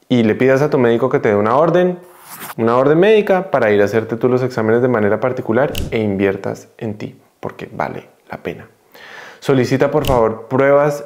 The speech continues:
específicas ante cualquier sospecha. Si tú ves que tu tiroides está un poco grande, si te ves una masa en el cuello, si te sientes algo en el cuello, vas a correr al médico. Y de nuevo, si por algún motivo, por el motivo que sea, no quiero atacar a mis colegas,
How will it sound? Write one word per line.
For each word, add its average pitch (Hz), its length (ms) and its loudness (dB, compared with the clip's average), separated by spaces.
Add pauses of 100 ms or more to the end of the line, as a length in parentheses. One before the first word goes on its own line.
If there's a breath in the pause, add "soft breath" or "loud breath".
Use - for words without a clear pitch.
específicas 127 920 -2
ante 120 240 -2
cualquier 104 360 -2
sospecha. 110 560 -4
Si 107 140 -12
tú 107 180 -4
ves 104 140 0
que 123 100 -4
tu 123 120 -2
tiroides 104 460 0
está 123 200 -6
un 98 120 -4
poco 107 260 -2
grande, 113 360 0
si 113 120 -8
te 107 120 -2
ves 101 160 -2
una 110 120 -4
masa 110 220 -2
en 117 60 -4
el 101 120 -4
cuello, 113 360 0
si 113 140 -10
te 110 140 -8
sientes 104 360 -4
algo 113 240 0
en 117 80 0
el 107 60 -4
cuello, 117 300 2
vas 98 200 0
a 110 200 -4 (440 loud breath)
correr 120 840 0 (340 loud breath)
al 117 160 0
médico. 113 560 0
Y 120 60 -4
de 107 120 2
nuevo, 107 380 0
si - 160 -4
por 110 180 0
algún 107 260 0
motivo, 110 440 2
por 113 120 -2
el 110 60 -2
motivo 110 280 -2
que 120 100 -4
sea, 107 240 -2
no 110 140 -6
quiero 113 160 -2
atacar 110 260 -4
a 107 40 -4
mis 110 160 -8
colegas, 107 500 -6